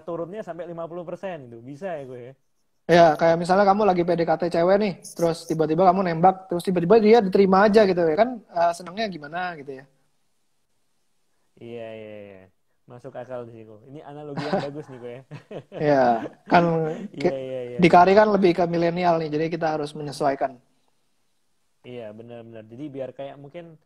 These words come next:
Speaker 1: buat milenial tuh jadi lebih langsung ngena ya. Oh ya, kalau misalnya ada analoginya yang pas tuh lebih ngena biasanya, Ko. <laughs>
Speaker 2: Iya, iya, iya.
Speaker 1: Berarti memang benar kok ya, apa namanya, waktu jadi trader tuh mungkin ada serunya memang kok ya, ada serunya,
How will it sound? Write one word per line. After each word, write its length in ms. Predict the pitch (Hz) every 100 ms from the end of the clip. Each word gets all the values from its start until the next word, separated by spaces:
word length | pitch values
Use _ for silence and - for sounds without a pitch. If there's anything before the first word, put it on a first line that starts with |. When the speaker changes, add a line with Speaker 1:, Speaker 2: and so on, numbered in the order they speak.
| _
Speaker 1:
buat 160 | 131 127
milenial 480 | 135 143 151 151
tuh 160 | 147 175
jadi 240 | 120 131
lebih 160 | 131 123
langsung 240 | 139 156
ngena 240 | 151 156 135
ya. 160 | 113
Oh 80 | 131
ya, 80 | 135
kalau 240 | 131 135
misalnya 400 | 147 139 143 139
ada 240 | 135 123 120 113 107 _ _ _ _
analoginya 560 | 143 139 143 127 131 139
yang 80 | 143
pas 240 | 151 -
tuh 160 | - 180 170 - _ _ - _ _
lebih 320 | 160 147 170
ngena 160 | 180 123
biasanya, 480 | 139 123 131 110
Ko. 20 | 98 _ _ 135
<laughs> 320 | 135 139 -
Speaker 2:
Iya, 200 | 160 160 147
iya, 140 | 139 123
iya. 120 | 113 117 _ _ _ _ -
Speaker 1:
Berarti 480 | 120 139 190 190 175 _ _ _
memang 480 | 151 160 160 160 160
benar 240 | 156 180
kok 120 | 147
ya, 120 | 151
apa 100 | 147 156
namanya, 300 | 147 147 165
waktu 400 | 147 - 156 139
jadi 120 | 123 127
trader 400 | 139 135 127 127
tuh 300 | 175 180 165 _ _ _ _
mungkin 400 | 143 185 185 180 170 _
ada 220 | - 135 135
serunya 480 | 151 143 143 151
memang 240 | 139 131 120
kok 100 | 113
ya, 80 | 110
ada 100 | 113
serunya, 800 | 107 131 131 131 143 143 139 143